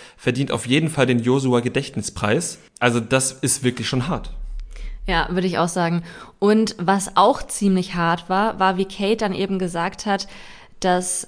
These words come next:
Speaker 2: wenn die sich streiten, sie manchmal Jakobs Stimme schon nicht mehr hören kann, dass er sie dann nervt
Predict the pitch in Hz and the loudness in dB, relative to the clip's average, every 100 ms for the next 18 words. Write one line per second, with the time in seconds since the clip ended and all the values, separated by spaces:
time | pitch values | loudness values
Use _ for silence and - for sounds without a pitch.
0 | - 160 185 208 214 190 185 - - 165 | -6 2 4 6 4 4 0 -2 0 2
1 | 180 185 220 202 185 170 190 185 175 175 | 2 2 0 2 2 2 2 0 0 -2
2 | - 208 - - 202 233 220 185 185 - | -2 -4 -2 0 2 2 0 -2 -2 -2
3 | 170 160 190 226 233 233 240 254 240 - | -2 2 2 2 0 0 0 0 -2 -2
4 | 185 190 190 180 170 170 165 170 247 320 | -2 0 -2 -2 0 0 0 0 -2 -6
5 | - | -14